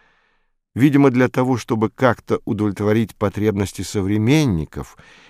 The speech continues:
издательство предприняло публикацию срочных нерегулярных выпусков,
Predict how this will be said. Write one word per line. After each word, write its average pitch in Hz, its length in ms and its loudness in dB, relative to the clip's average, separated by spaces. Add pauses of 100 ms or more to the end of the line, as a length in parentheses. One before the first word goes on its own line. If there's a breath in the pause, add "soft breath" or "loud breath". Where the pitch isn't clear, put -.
(100 soft breath)
издательство 147 800 0
предприняло 127 760 0
публикацию 120 840 0
срочных 123 600 0
нерегулярных 113 800 2
выпусков, 123 560 -2